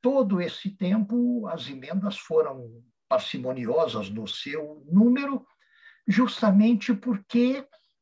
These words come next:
a Constituição era, ela mesma, originalmente, um documento conciso. É, e, e o que é que isso significa?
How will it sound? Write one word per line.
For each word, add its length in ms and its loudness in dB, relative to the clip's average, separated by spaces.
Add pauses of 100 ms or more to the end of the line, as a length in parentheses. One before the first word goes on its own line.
a 80 -4
Constituição 1000 2
era, 500 2
ela 260 6
mesma, 520 2
originalmente, 960 2 (180)
um 100 2
documento 600 2
conciso. 720 -4 (920)
É, 880 -2
e, 960 2
e 40 8
o 180 0
que 240 0
é 60 2
que 140 0
isso 180 2
significa? 1120 2